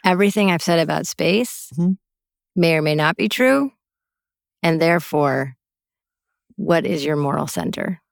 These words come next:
Speaker 1: Listen, I don't give a shit if Jan hooks, hooks up with Glenn or not. I really don't. I mean,
Speaker 2: That's not what this is about.
Speaker 1: that's not what this is about. So, to recap,
Speaker 2: Mm-hmm.
Speaker 1: Barry is Glenn.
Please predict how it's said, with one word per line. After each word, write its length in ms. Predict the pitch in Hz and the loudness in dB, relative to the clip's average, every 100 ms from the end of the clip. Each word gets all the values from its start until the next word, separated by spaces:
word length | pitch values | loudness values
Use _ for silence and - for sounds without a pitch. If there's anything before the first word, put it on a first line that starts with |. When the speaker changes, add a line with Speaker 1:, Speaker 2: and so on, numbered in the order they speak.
| _ _ _ _ - - - | _ _ _ _ -20 -20 0
Speaker 1:
Listen, 260 | 247 196 - - - | 2 2 -2 -4 0
I 100 | 247 | 2
don't 140 | 226 | 4
give 160 | 180 170 | 2 2
a 60 | |
shit 220 | 151 151 - | 0 0 -2
if 180 | 147 | -2
Jan 220 | - - 135 | -2 -2 0
hooks, 300 | 147 - - | -2 -4 -4
hooks 220 | 185 175 151 | -2 0 0
up 140 | 143 | 0
with 140 | 147 - | -2 0
Glenn 260 | 160 151 | 2 4
or 80 | 147 | 4
not. 280 | 143 143 - | 2 0 0
I 100 | - | 2
really 300 | 180 180 165 | 2 4 2
don't. 280 | 127 147 123 - | 2 2 0 -2
I 100 | - | 2
mean, 200 | 190 185 | 4 4
Speaker 2:
That's 140 | 175 202 | 4 4
not 120 | 208 | 2
what 160 | 165 143 | 4 2
this 160 | 143 | 0
is 100 | 143 | 0
about. 280 | 120 120 - | 0 -2 0
Speaker 1:
that's 180 | 208 202 | 0 2
not 140 | 214 | 2
what 100 | 190 | 2
this 140 | 175 151 | 0 -2
is 100 | 131 | -2
about. 320 | 139 131 - _ _ _ _ _ _ _ _ _ _ _ | -4 -4 -6 _ _ _ _ _ _ _ _ _ _ _
So, 320 | - - 170 151 - _ _ _ _ _ _ _ _ - | -6 0 0 -2 -12 _ _ _ _ _ _ _ _ -2
to 100 | 202 | 2
recap, 340 | 190 180 151 - _ _ - | 2 2 -2 -4 _ _ -12
Speaker 2:
Mm-hmm. 180 | 156 170 _ _ _ _ _ _ _ _ _ _ _ _ _ - | -8 -8 _ _ _ _ _ _ _ _ _ _ _ _ _ 0
Speaker 1:
Barry 260 | 156 156 | 2 4
is 140 | 196 - | 2 0
Glenn. 400 | 156 - 175 | -2 0 0